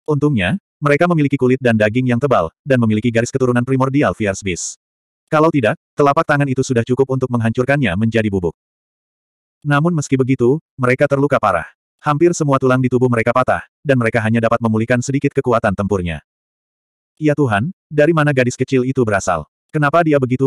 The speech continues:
menakutkan? Apakah dia kader senior Wu Wudi?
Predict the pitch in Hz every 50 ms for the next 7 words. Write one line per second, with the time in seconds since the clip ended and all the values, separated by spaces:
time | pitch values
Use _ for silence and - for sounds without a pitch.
0 | 139 135 131 117 107 127 120 - 101 87 78 76 - _ _ - 151 - 143 135
1 | 165 170 170 156 139 127 127 120 123 120 - 127 123 123 120 120 127 143 156 156
2 | 143 117 95 90 80 73